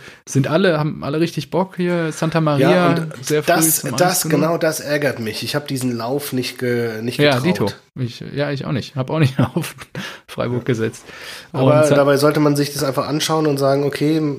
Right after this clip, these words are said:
Speaker 2: Lauf, das, ja, stimmt schon.
Speaker 1: Ja.
Speaker 2: Ähm, Freiburg ist gut, sehr, sehr gut drauf und das, das hatten wir auch schon bei der letzten Ausgabe, da hatten wir es auch schon gesagt, haben gesagt,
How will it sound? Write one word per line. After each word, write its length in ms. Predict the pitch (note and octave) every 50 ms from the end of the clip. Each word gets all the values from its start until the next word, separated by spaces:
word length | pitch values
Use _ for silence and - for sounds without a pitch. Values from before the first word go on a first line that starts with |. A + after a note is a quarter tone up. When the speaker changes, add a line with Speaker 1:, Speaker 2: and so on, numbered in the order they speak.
| - - - - - -
Speaker 2:
Lauf, 420 | A2 A#2 A#2+ C3+ D#3 D#3 - - -
das, 340 | C#3 C3+ - - - -
ja, 340 | D#3 C3+ C#3+ D3 D#3 D#3 D#3
stimmt 240 | D3+ - E3 E3 -
schon. 180 | - G2+ F2+ F2+ - - - - _ _ -
Speaker 1:
Ja. 140 | - D#3 - -
Speaker 2:
Ähm, 460 | A#2 A#2 A2+ A2+ A#2 A#2 A2+ A2+ A2+ - - - - - - - - - - - - _ _
Freiburg 360 | - - B2+ C3+ C#3 D3 C#3+
ist 120 | C3 -
gut, 240 | - C3+ C3 - B2 G#2 B2
sehr, 260 | B2+ A#2+ B2+ C3 C3 B2+
sehr 220 | A2+ B2 C3 C#3+
gut 220 | C#3 C#3 C3 - -
drauf 360 | A#2+ B2+ D3+ E3 E3 - -
und 220 | D3+ C3+ C3 B2+ A#2+
das, 240 | B2 B2 - - -
das 140 | C3 A#2+ -
hatten 160 | D3+ - F3+
wir 100 | D#3 C#3
auch 60 | B2+
schon 160 | - - C3
bei 100 | A#2+ B2
der 100 | A#2+ A#2+
letzten 300 | A#2 C#3 E3+ - - G#3
Ausgabe, 400 | F3 F#2+ F2+ - - F2+ F2 F2 G2
da 80 | A#2
hatten 120 | A#2+ A#2+ C#3+
wir 60 | C3+
es 80 | B2+ A#2+
auch 100 | - D#3+
schon 160 | - E3+ C#3 A2
gesagt, 260 | F#2 F#2+ F2+ F#2+ -
haben 80 | A2+ A2
gesagt, 260 | G#2+ A2+ A#2+ A#2+ A#2+